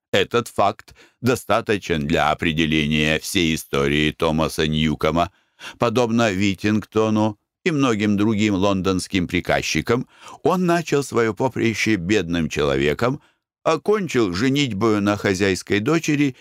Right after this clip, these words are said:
и получением титулов шерифа и альдермана лондонского Сити. Однако он женился уже en secondes noces на богатой и достопочтенной,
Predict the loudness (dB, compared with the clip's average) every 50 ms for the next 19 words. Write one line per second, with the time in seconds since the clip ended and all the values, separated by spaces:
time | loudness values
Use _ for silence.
0 | _ _ -4 -2 -2 0 0 2 2 2 0 0 0 0 2 2 2 2 2 2
1 | 0 0 0 0 0 2 2 2 2 2 2 0 -2 -2 0 0 0 0 -2 -4
2 | -2 0 0 -2 -2 0 -2 -2 0 2 2 2 2 0 0 0 0 0 2 2
3 | 2 2 2 0 0 -2 _ _ -2 0 0 2 2 2 0 0 0 -2 -2 -2
4 | -2 0 2 2 0 0 0 -2 -2 -2 -2 -4 -6 -6 -6 -12 _ _ _ _
5 | _ _ _ _ _ _ _ -2 -2 -2 0 0 0 0 -2 0 0 0 0 0
6 | -2 _ _ _ -20 -8 -2 -2 0 0 2 2 2 0 2 0 0 0 0 0
7 | 0 0 2 2 2 2 2 0 0 -2 -2 -2 -2 0 0 0 0 -2 -6 -4
8 | -2 -2 -2 0 0 0 2 2 2 2 2 2 2 2 2 2 2 2 0 0
9 | -4 -6 -12 -16 _ _ _ _ _ _ 0 2 2 2 2 2 0 2 2 2
10 | 0 0 0 0 0 0 0 -2 -2 -2 -2 0 2 0 -2 -2 -2 -4 -4 0
11 | 0 -2 -2 -2 -8 -4 -2 -2 0 0 0 0 0 2 2 0 -2